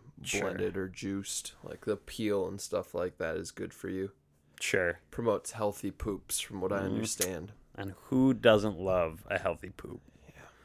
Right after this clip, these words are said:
Speaker 2: Who knows healthy poops better than me?
Speaker 1: Speaking of poop, let's talk Cars two.
Speaker 2: Yeah. Yeah.
Speaker 1: <laughs> No,
Speaker 2: Nice,
Speaker 1: no, no.
Speaker 2: nice segue.
Speaker 1: Hey, thing.
Speaker 2: You're
Speaker 1: I,
Speaker 2: not, you're
Speaker 1: you,
Speaker 2: not
Speaker 1: you
Speaker 2: far
Speaker 1: teed it
Speaker 2: off.
Speaker 1: up for me, but, like, yeah, you know, it's fine. Um,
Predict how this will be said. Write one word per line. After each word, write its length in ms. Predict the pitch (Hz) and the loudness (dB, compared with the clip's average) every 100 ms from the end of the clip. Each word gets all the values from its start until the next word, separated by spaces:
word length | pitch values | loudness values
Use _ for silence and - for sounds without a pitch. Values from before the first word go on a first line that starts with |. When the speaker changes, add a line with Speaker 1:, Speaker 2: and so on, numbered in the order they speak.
| - | -8
Speaker 2:
Who 80 | 110 | -2
knows 260 | 107 107 | 0 0
healthy 360 | 120 101 101 101 | 4 2 4 -2
poops 340 | - 104 76 | 0 -2 -2
better 260 | - 90 92 | -2 2 2
than 180 | 92 90 | 0 -4
me? 180 | 71 92 _ - | -8 -10 _ -8
Speaker 1:
Speaking 520 | - - 117 123 117 | -6 0 0 2 2
of 160 | 101 - | 2 4
poop, 320 | 127 98 - | 4 4 2
let's 260 | 104 104 | 2 2
talk 260 | - 104 98 | 6 6 6
Cars 400 | - 101 90 - | 6 6 6 0
two. 300 | - 92 - - - | 0 -2 -2 -12 -6
Speaker 2:
Yeah. 280 | 98 - - - - | 0 0 -2 -12 -8
Yeah. 120 | - | -6
Speaker 1:
<laughs> 480 | - - - - 110 | -4 -6 -8 -10 2
No, 420 | 135 143 139 123 | 8 12 12 12
Speaker 2:
Nice, 220 | 110 95 87 | 12 8 4
Speaker 1:
no, 60 | |
no. 60 | 110 | 2
Speaker 2:
nice 120 | 113 | 2
segue. 480 | - - 92 92 78 - - | 2 2 2 2 -2 -2 12
Speaker 1:
Hey, 160 | 131 | 12
thing. 280 | 117 101 92 | 12 12 4
Speaker 2:
You're 80 | 127 | 12
Speaker 1:
I, 120 | 127 | 12
Speaker 2:
not, 60 | 131 139 | 12 10
you're 100 | 120 | 10
Speaker 1:
you, 60 | 156 | 10
Speaker 2:
not 120 | 123 | 12
Speaker 1:
you 120 | 156 | 12
Speaker 2:
far 120 | 117 | 12
Speaker 1:
teed 220 | 107 208 196 | 12 12 12
it 100 | 170 | 12
Speaker 2:
off. 140 | 143 | 12
Speaker 1:
up 60 | - | 12
for 240 | 156 156 | 12 12
me, 160 | 165 175 | 12 8
but, 200 | 123 110 | 10 10
like, 340 | 107 98 95 | 10 6 4
yeah, 140 | - 165 | 2 2
you 180 | 160 107 | 4 4
know, 120 | 87 | 2
it's 120 | 95 | -2
fine. 360 | - - 64 - - - - - - - - - _ - - | -4 -8 -8 -14 -10 -10 -12 -16 -20 -20 -20 -20 _ -20 -10
Um, 600 | - 95 87 80 - - | -2 0 0 -4 -10 -14